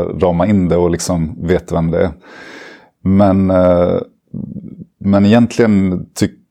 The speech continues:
ju mer jag hållit på med det, så tycker jag att det, det är inte ett problem. Och det blir också lite så här, ska jag, ska jag veta bättre än de som,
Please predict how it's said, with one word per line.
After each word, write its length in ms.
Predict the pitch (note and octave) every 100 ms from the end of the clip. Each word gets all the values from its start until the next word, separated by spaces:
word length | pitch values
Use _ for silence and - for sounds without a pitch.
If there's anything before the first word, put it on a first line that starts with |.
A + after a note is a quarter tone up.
| - - -
ju 240 | F2+ F2+
mer 160 | G2 G#2
jag 80 | G2+
hållit 180 | G2 -
på 220 | A#2 G#2+
med 220 | F#2 F2+
det, 240 | F#2+ F2+
så 260 | D#2+ - -
tycker 320 | - E2 -
jag 80 | F2
att 80 | -
det, 200 | F2+ F2
det 320 | D#2+ F#2 F2+
är 460 | F2 G2+ F#2+ F2+ F2+ - -
inte 360 | F#2 E2+ - F2
ett 140 | -
problem. 360 | - E2+ F2 E2+
Och 60 |
det 60 | F2+
blir 160 | G2
också 220 | G2+ - G#2
lite 180 | F#2
så 100 | -
här, 240 | F2 D#2+ E2+ - - - F2+ - - _ _ _ _ _ - - - -
ska 420 | - - - G2
jag, 360 | F2+ F2+ F2+ E2+
ska 320 | - - G2
jag 120 | F#2
veta 340 | F2+ G2 - F2
bättre 520 | - - - F#2 F2
än 140 | F2
de 160 | E2+ E2+
som, 460 | D#2+ F2 E2 E2